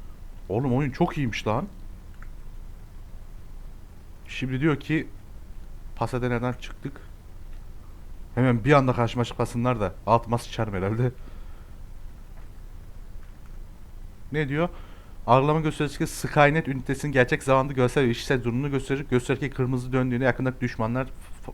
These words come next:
varlığınızın farkına varacak. Örümcek izciler varmış.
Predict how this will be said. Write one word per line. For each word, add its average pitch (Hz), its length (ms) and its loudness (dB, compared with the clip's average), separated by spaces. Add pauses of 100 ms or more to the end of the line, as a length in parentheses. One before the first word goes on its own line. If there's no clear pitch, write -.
varlığınızın 117 420 4
farkına 113 420 2
varacak. 101 300 0 (4000)
Örümcek 104 440 0
izciler 113 400 2
varmış. 104 440 2